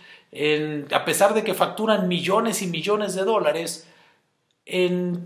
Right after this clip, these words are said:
personas que en esa empresa cometen fraudes millonarios a pesar de que ya tenían millones? ¿Por qué? Por la codicia.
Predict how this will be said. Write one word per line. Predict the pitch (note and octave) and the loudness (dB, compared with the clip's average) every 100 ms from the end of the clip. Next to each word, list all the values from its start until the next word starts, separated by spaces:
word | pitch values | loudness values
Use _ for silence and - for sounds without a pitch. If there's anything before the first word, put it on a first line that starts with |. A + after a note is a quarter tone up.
| - | -4
personas | G3 F#3+ - A#3+ A3+ G#3 G#3 | 0 0 2 4 4 4 2
que | G3+ F#3 | 0 0
en | F#3+ | 2
esa | A3 A#3 | 0 0
empresa | A3 A3+ A3+ A3 | 0 0 0 0
cometen | G3+ G#3+ A3 A3 | -2 -2 -2 -4
fraudes | - A3+ A#3 A3+ G3 | 0 2 4 2 0
millonarios | G3+ G3+ G#3+ B3 G3 F#3 G3 | 0 -2 2 2 2 -2 -4
a | |
pesar | G#3 F#3+ A#3 C4 | -4 -2 -2 -2
de | B3 | -4
que | A3 | -4
ya | A#3 A#3+ | -4 -4
tenían | B3 A#3 B3+ B3+ B3 | -2 -2 0 0 0
millones? | A#3 A#3+ C4 C4 - - - _ _ _ _ _ | -2 2 2 0 -6 -10 -12 _ _ _ _ _
¿Por | - - | -12 -10
qué? | G#2 - - - | -12 -14 -20 -14
Por | A#2 | -8
la | A2+ - | -6 -8
codicia. | G2 F#2 - - | -8 -8 -10 -12